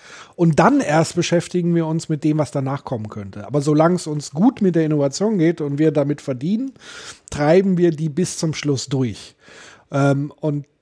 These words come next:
gerade dieses Beispiel, was du genannt hast mit... Ähm, weil man ja sagen könnte, ja gut, vielleicht ist Deutschland da ein bisschen konservativer und so weiter, aber das, was du ja erzählst, ist ja,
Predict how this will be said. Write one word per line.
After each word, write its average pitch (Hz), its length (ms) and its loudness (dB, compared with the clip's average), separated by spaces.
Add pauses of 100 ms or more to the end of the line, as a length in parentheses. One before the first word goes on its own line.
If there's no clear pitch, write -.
(180)
gerade 165 440 2
dieses 190 160 2
Beispiel, 180 340 2
was 165 140 -2
du 156 100 -4
genannt 160 380 -2
hast 160 240 -4
mit... - 480 -6
Ähm, 139 400 -4 (540)
weil 143 140 0
man 151 120 4
ja 147 100 2
sagen 151 260 4
könnte, 156 220 2
ja 147 160 2
gut, 160 260 2
vielleicht 139 260 -2
ist 131 140 -6
Deutschland 131 380 -2
da 120 100 -2
ein 113 80 -6
bisschen 113 380 -8
konservativer 147 720 2
und 127 80 -2
so 127 120 -4
weiter, 123 320 -2
aber 127 200 -2
das, 143 320 -2
was 135 160 -2
du 139 80 -4
ja 127 80 -2
erzählst, 151 440 0
ist 139 200 -8
ja, 135 180 0